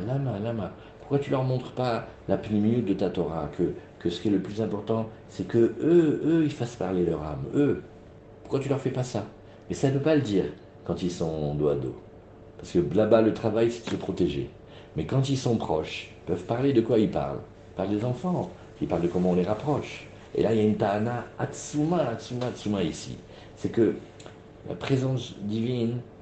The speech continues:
elle dit à Dieu, elle, Dieu lui-même, elle dit, « Mais tu te montres pas à eux. Comment tu veux qu'ils t'aiment ? Après, tu, tu te fâches si jamais ils, ils font pas ce que tu dis. »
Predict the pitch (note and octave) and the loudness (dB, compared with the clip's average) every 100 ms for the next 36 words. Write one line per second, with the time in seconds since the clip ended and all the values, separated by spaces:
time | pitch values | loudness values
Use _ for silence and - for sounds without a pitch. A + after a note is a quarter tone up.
0 | - F#2 G2+ A#2+ A2+ G#2 A#2 A2 G#2+ G#2 | -4 -2 0 2 4 6 6 6 2 0
1 | - G2 G2+ A2 G#2+ A2 A2 G2+ F#2+ G2 | -2 0 0 2 2 2 2 0 0 -2
2 | - - - - - - G#3 A3 F#3+ - | -4 -14 -20 -20 -20 -4 2 4 6 6
3 | G3+ F#3 - - C#3 G2 - - - - | 8 8 6 6 6 6 4 0 0 4
4 | - - - - A3+ C4+ A#3 A3 - C3+ | 6 4 -14 2 4 6 6 8 8 6
5 | G2+ D2 - - - - - - - - | 2 0 -4 -16 -20 -20 -20 -20 -10 -2
6 | C3+ F#3 F3+ E3 D#3+ E3 D#3 F#3 F#3 D#3 | 2 4 2 0 0 0 2 2 2 6
7 | C#3+ C#3+ D3+ C3+ A#2 F#2+ A#2+ A#2+ A#2+ A#2+ | 8 10 8 4 2 0 0 0 0 2
8 | A2 G2+ F2 D#2+ | 2 2 0 0